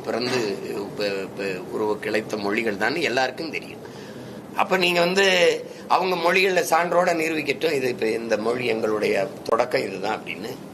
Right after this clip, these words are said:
அவர் வரலாற்று பூர்வமா தான், யாரும் மறுக்க முடியாது. எந்த வரலாற்று ஆய்வறிஞனும், தொல்பொருள் ஆராய்ச்சியாளனும், மொழியியல் ஆய்வறிஞனும் அதை மறுக்க முடியாது. அவர்களுக்கு அவங்க இருக்கிற அந்த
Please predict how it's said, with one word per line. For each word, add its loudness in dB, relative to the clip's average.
அவர் 4
வரலாற்று 2
பூர்வமா 4
தான், 4
யாரும் 4
மறுக்க 4
முடியாது. 2
எந்த 0
வரலாற்று 2
ஆய்வறிஞனும், 0
தொல்பொருள் 0
ஆராய்ச்சியாளனும், 0
மொழியியல் 2
ஆய்வறிஞனும் -2
அதை 4
மறுக்க 0
முடியாது. 0
அவர்களுக்கு 4
அவங்க 2
இருக்கிற 0
அந்த 4